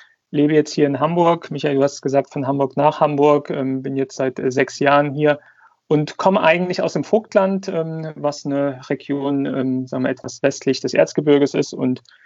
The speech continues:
ja, wie man so üblicherweise sich wahrscheinlich vorstellt, ähm, aufgewachsen in der Region, dann durch, äh, Familie, durch meinen Vater zum, äh, zum Club Wismut Aue gekommen, schon als, äh, Kleinkind mit fünf, mit sechs im Stadion gewesen, noch zu D-D-R-Oberliga-Zeiten.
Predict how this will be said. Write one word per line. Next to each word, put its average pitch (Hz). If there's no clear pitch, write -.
ja, 131
wie 127
man 127
so 123
üblicherweise 127
sich 127
wahrscheinlich 127
vorstellt, 135
ähm, 131
aufgewachsen 147
in 135
der 135
Region, 139
dann 135
durch, 139
äh, 143
Familie, 139
durch 139
meinen 139
Vater 135
zum, 131
äh, -
zum -
Club 139
Wismut 147
Aue 175
gekommen, 160
schon 139
als, -
äh, 151
Kleinkind 143
mit 135
fünf, 147
mit 139
sechs -
im 139
Stadion 143
gewesen, 135
noch 131
zu -
D-D-R-Oberliga-Zeiten. 135